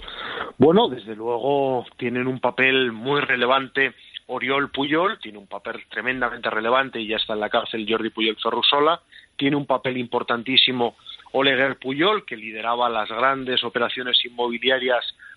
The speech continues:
por parte del clan catalán, y esta vertiente que ha tomado el juez y la fiscalía es tremendamente peligrosa para la familia. Es decir, si todos son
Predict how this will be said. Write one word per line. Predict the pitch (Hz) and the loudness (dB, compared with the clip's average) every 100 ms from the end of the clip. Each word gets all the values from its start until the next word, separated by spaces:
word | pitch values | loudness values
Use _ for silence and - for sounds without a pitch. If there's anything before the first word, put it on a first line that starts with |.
| - | -4
por | 123 120 | -4 0
parte | 131 120 | 0 2
del | 127 120 | 0 0
clan | 139 135 | 2 2
catalán, | 127 127 127 135 185 - - - - | 2 2 2 2 0 -6 -12 -12 -12
y | - 151 | 0 0
esta | 165 202 | 2 2
vertiente | 185 156 196 202 175 | 2 -2 -2 -2 -2
que | 147 | -2
ha | 135 | -4
tomado | 143 139 139 143 139 135 127 - | -2 0 0 0 0 0 -4 -12
el | 123 113 | -14 -10
juez | 101 175 190 | 0 2 2
y | 147 | -2
la | 120 | -8
fiscalía | 127 120 127 131 165 220 _ _ _ _ _ _ - | -8 -8 -6 0 0 0 _ _ _ _ _ _ -8
es | 147 - | -6 -4
tremendamente | 120 143 156 139 135 127 | -2 0 2 0 0 -2
peligrosa | 123 113 113 117 120 | -2 -2 0 0 0
para | 110 113 | 0 0
la | 113 | 0
familia. | - 190 214 104 | 2 2 2 0
Es | |
decir, | 110 - 127 101 - | 0 0 0 2 2
si | 135 | 0
todos | - 160 170 165 165 - - | 2 2 4 2 0 0 0
son | 165 156 | 0 -2